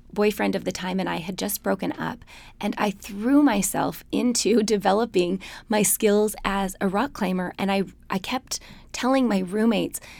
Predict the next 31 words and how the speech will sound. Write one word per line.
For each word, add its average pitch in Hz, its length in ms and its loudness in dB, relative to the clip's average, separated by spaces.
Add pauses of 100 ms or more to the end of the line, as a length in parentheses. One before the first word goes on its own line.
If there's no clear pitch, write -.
(180)
"When 208 180 0
I 214 100 2
go 240 240 4
rock 220 240 2
climbing, 196 360 2
I 196 80 2
can't 233 360 -4
think 220 320 -2
about 185 380 2
anything 196 460 -2
else. 202 460 -2
I'm 190 220 2
just - 460 -2
focused 214 460 -2
on - 180 -2 (120)
each - 300 0
movement 208 600 2 (360)
and 202 140 2
each 196 220 0
moment 214 640 2
on 214 280 0
the 190 80 -2
rock." 185 360 -2
And 208 100 0
I 214 60 0
could 214 160 -4
spend 196 260 -2 (100)
hours 180 460 0
in 190 80 -2
the 185 120 0
afternoon 180 600 -2